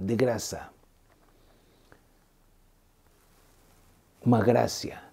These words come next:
"Af al pi sheyesh lahem tzadikim litlot bemaasehem hatovim", diz Rashi.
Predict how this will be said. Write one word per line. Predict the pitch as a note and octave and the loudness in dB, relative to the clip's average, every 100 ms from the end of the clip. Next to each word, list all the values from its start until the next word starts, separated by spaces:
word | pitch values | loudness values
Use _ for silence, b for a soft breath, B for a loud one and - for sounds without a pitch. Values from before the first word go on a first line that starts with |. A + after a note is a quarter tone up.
| _ - | _ -4
"Af | A#2 | 6
al | D#3+ G3+ | 8 10
pi | B3+ D4 | 12 12
sheyesh | - C#4 D4 C4 - F#3+ | 12 10 12 10 8 10
lahem | C4 C4+ C#4 C#4 | 12 12 12 10
tzadikim | G3 B3+ A#3+ A#3 - C4+ | 12 10 12 8 10 12
litlot | C4 A#3 B3+ C4 C4 | 12 10 10 8 10
bemaasehem | B3+ B3+ A#3+ A3+ B3 B3 B3 | 10 10 10 10 10 10 10
hatovim", | - A#3+ B3+ C4 A#3+ | 10 10 12 10 10
diz | A#3 E3+ | 8 10
Rashi. | E3 B2+ - - | 8 8 2 -10